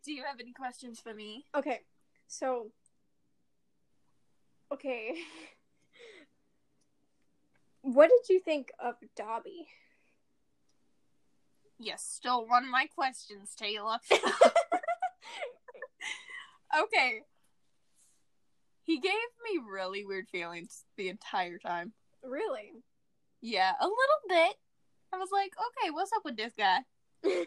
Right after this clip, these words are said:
Speaker 1: Something a little fishy here. Like,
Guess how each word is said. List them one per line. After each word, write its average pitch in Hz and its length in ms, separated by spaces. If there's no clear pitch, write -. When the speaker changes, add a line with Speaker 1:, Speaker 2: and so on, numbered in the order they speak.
Speaker 1:
Something 320 320
a 233 140
little 226 220
fishy 254 380
here. 254 260
Like, 240 220